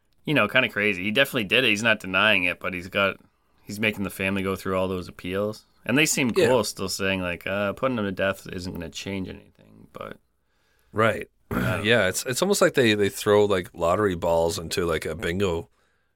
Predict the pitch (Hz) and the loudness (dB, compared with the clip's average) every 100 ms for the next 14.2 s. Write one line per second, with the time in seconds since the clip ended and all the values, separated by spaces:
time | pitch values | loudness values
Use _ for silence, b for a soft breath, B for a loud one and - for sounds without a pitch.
0 | _ _ _ - - 87 85 85 90 85 | _ _ _ -12 -2 0 2 0 -2 -4
1 | - 95 85 80 78 - 85 80 - - | -2 -2 -2 -4 -8 -8 -8 -8 -8 -10
2 | - 92 - 73 - - _ _ - 82 | -4 -4 -4 -8 -8 -12 _ _ -10 -6
3 | 87 107 113 85 - _ _ _ _ _ | -4 0 2 0 -4 _ _ _ _ _
4 | - 107 135 139 95 95 127 120 107 101 | -8 -2 2 4 2 0 -2 0 0 2
5 | 120 104 101 104 104 110 101 98 - 92 | 4 4 6 6 4 2 2 2 0 -4
6 | 95 98 90 90 87 87 95 90 85 82 | -2 0 0 -2 0 2 0 0 -4 -6
7 | 82 _ _ 95 101 92 95 92 90 - | -8 _ _ -6 -4 0 0 0 -2 -2
8 | 95 90 82 85 - B B B B B | 0 0 -2 -6 -16 B B B B B
9 | B B B - 143 - 233 - 381 240 | B B B -8 -6 -2 -2 -2 -2 0
10 | 175 120 92 - _ _ _ _ _ _ | 2 0 -2 -8 _ _ _ _ _ _
11 | - 123 117 127 113 120 - 117 104 104 | -4 -2 0 -2 0 -4 -2 -4 -4 0
12 | 98 113 123 123 - 104 110 107 98 101 | 2 2 0 -4 -2 2 2 2 0 0
13 | 101 95 90 90 107 127 - 143 143 151 | 0 -2 -4 -2 -2 -4 -4 -6 -6 -6
14 | 160 180 | -2 -2